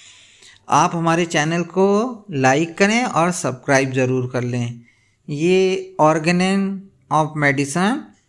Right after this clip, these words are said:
के छात-, होम्योपैथी के छात्रों के लिए बहुत उपयोगी है और मैं आशा करता हूँ कि मेरा प्रयास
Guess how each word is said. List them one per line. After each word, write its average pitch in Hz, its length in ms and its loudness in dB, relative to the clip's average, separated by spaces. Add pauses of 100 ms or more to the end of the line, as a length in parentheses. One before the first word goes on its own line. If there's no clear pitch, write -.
(960)
के 170 100 4
छात-, 143 520 -2
होम्योपैथी 175 800 0
के 185 200 2
छात्रों 151 540 -2
के 175 100 -2
लिए 185 180 2
बहुत 165 400 -2
उपयोगी 156 560 2
है 110 280 -2 (760)
और 139 520 0
मैं 160 340 -2
आशा 147 340 0
करता 147 320 -2
हूँ 180 160 -2
कि 196 120 0
मेरा 156 300 2
प्रयास 147 720 -4